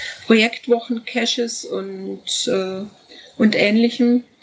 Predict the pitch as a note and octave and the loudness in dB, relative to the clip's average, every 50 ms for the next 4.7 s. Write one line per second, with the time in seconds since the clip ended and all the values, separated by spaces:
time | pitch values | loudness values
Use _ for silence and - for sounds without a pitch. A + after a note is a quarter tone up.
0 | - - - _ _ _ A#3 A#3 - A#3 G3+ G3 A#3 A#3 A#3+ A#3+ - - - G#3 | -20 -20 -20 _ _ _ -4 0 2 0 2 2 2 2 2 0 0 -6 -6 -6
1 | G#3+ G#3+ G#3+ - - A#3+ C4 D4 D4 - - - A3 A3 G#3+ G#3+ G#3+ A3 G#3+ G#3+ | -4 -4 -6 -4 -2 -2 -2 -2 -4 -4 -4 -4 -2 -2 -4 -4 -4 -6 -6 -8
2 | - - - - - - G#3+ G#3+ - - - G#3+ A3 A3 G#3+ G3 - G3+ G3+ G3 | -10 -12 -16 -8 -2 -2 -2 0 0 0 0 2 2 2 2 2 2 2 0 2
3 | G3 G3 G3 A3 C4 C#4 - - - A#3 A#3+ - - - - - - - - - | 2 2 2 2 2 2 0 -2 -2 -2 -2 -2 -4 -10 -12 -18 -20 -20 -20 -20
4 | - - - G#3+ G#3+ G#3 G#3 G3+ G3 G3+ G3 G3 G3 G3 | -4 2 4 4 4 4 2 0 0 2 2 2 2 0